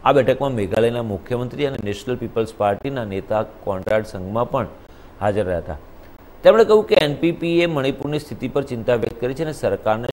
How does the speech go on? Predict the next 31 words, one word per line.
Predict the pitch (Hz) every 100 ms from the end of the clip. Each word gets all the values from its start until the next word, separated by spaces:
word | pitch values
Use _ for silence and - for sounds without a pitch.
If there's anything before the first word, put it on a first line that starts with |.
| -
શાંતિ | 107 95 120 123
સુનિશ્ચિત | 101 104 - 95 -
કરવા | 110 113
માટે | 123 127 127 110 - - - -
જરૂરી | 135 156
પગલાં | 147 110 107 117
લેવા | 110 110
અપીલ | 113 - - - 95
કરી | - 80
છે. | 80 - - - - - - - -
તૃણમૂલ | 107 127 127 120
કોંગ્રેસના | 120 113 123 - 123
સાંસદ | - 107 110 135 117 - - - - -
ડેરેક | 110 123 135 - - -
ઓબ્રાયને | 107 117 127 131 139
પત્રકારોને | 127 107 - 113 117 120
જણાવ્યું | 120 139 147
કે | -
પટનામાં | - 95 117 117 123 131 120
વિપક્ષી | 101 107 123
દળોની | 107 110 117 123
બેઠકના | 101 101 104 117
ચોવીસ | 110 95 92 98
કલાકની | 104 104 101 117
અંદર | 127 104
વિપક્ષી | 90 - - 123
સર્વપક્ષીય | 113 92 95 98 101 - 117
બેઠકમાં | 110 - 110 139 101 - - - - - -
મણિપુરના | 156 175 175 165
મુદ્દા | 139 117 127
પર | - 143 143